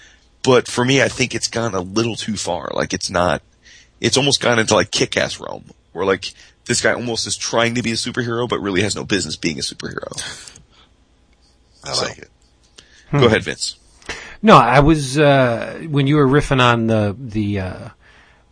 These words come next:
Speaker 3: the perfect sounding dialogue and those, those, those great character moments, Superior Foes is, that's almost all it is. A-, and I, w-, I was very reluctant to try it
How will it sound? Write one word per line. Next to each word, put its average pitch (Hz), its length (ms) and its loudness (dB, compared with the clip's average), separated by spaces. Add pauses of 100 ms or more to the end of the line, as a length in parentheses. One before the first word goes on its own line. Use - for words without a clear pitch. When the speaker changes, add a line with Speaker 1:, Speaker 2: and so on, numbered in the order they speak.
Speaker 3:
the 113 240 -8
perfect 123 560 2
sounding 117 640 2
dialogue 104 580 2
and 95 120 -6
those, 98 220 -8
those, 101 300 -6
those 104 180 -4
great 110 240 0
character 113 380 0
moments, 98 360 -4 (680)
Superior 143 580 6
Foes 120 420 6
is, 113 380 -4 (460)
that's 127 440 2 (100)
almost 113 400 0
all 120 240 4
it 101 80 -4
is. - 460 -4 (1000)
A-, 123 240 0
and 131 80 6
I, 131 60 8
w-, 139 160 6
I 143 80 8
was 135 180 8
very 123 320 4
reluctant 131 520 2
to 113 80 -4
try 117 340 4
it 147 160 2